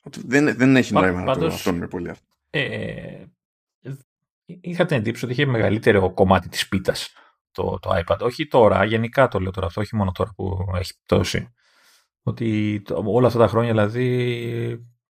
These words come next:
Speaker 2: εντάξει, το iPhone είναι νούμερο ένα και τα λοιπά, ότι το iPad, ρε παιδί μου, ακολουθούσε. Όχι τόσο κοντά, αλλά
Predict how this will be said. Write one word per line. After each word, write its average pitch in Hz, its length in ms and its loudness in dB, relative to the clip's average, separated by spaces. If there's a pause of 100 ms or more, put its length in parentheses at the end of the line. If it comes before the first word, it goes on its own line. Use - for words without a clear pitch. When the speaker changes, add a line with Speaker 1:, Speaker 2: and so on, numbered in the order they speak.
(200)
Speaker 2:
εντάξει, 107 320 4
το 107 100 6
iPhone 98 200 4
είναι 95 160 4
νούμερο 92 280 2
ένα 92 100 2
και 90 60 -2
τα 90 80 -2
λοιπά, 143 360 -2
ότι 147 280 -4
το 147 200 -4
iPad, 175 220 -8
ρε 147 80 -10
παιδί 170 140 -2
μου, 208 100 -2
ακολουθούσε. 170 600 0
Όχι 127 160 4
τόσο 123 240 4
κοντά, 117 280 4
αλλά 202 420 2